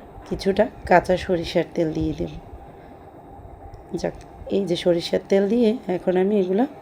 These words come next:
মাখিয়ে নেব। আমার তো সিম ভর্তা তৈরি হয়ে গেছে। এখন আসুন সবাই একসাথে বসে গরম ভাত দিয়ে এই সিম ভর্তাটা খাই। আমার কাছে অনেক ভালো লাগে।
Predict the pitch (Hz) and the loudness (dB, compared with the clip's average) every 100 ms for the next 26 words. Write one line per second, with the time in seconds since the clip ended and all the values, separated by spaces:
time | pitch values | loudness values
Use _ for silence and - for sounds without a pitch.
0 | 196 170 156 165 156 156 151 156 - - | -6 -4 -4 -6 -4 -4 -6 -8 -16 -20
1 | - - - - 190 196 196 214 - - | -20 -20 -18 -2 0 0 0 -4 -4 -2
2 | 190 185 196 196 202 185 170 175 170 170 | 0 2 2 4 4 4 4 2 4 4
3 | 160 156 147 165 151 - - - - 190 | 2 -2 -6 -10 -12 -16 -14 -6 0 2
4 | 214 202 175 - 156 160 - - - - | 2 2 2 0 -8 -8 -14 -20 -12 4
5 | 185 175 185 170 - 208 196 233 214 226 | 6 10 10 8 4 6 6 6 0 -4
6 | - 180 - - - - 175 175 160 175 | -2 -2 -4 -18 -12 -4 8 8 10 6
7 | 185 208 208 262 220 269 - - 190 196 | 2 2 4 4 4 -2 -10 4 4 6
8 | 196 165 160 165 - 165 156 - 165 - | 0 2 2 0 -2 -2 -4 -4 -12 -12
9 | - - - 170 160 160 196 202 247 - | -20 -20 -6 -4 -2 2 2 2 -6 -6
10 | - - 247 254 214 165 175 160 151 147 | -12 4 6 6 2 2 0 2 -2 -4
11 | - | -4